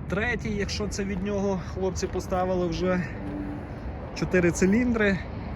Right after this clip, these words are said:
Двадцять три двадцять п'ять коней, хто як каже, на таблиці, на таблиці глянемо і скажемо вам точно. Янмар А Ф двісті двадцять два на двадцять дві кінських сили.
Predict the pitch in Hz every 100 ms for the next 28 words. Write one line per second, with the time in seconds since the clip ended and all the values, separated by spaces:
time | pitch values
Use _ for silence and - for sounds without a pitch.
0 | - - - - - - - 156 170 -
1 | 156 - 170 208 208 - - - - -
2 | 151 165 160 147 151 151 - 170 165 -
3 | 190 196 160 - 160 147 143 180 185 180
4 | 156 147 139 147 139 180 170 170 170 160
5 | - - - - - 135 139 135 156 151
6 | 156 143 147 156 170 156 147 - 147 143
7 | 147 143 131 135 135 - - - - -
8 | - 160 131 - 113 101 80 - - -
9 | - - - - - - 131 180 196 202
10 | 180 135 110 - - - - - - 165
11 | 170 165 139 - - 127 156 170 - 139
12 | 160 151 151 135 131 143 123 104 - -
13 | - - - - - - - - - -
14 | 170 190 147 143 143 110 143 127 143 143
15 | 165 165 190 170 208 208 220 226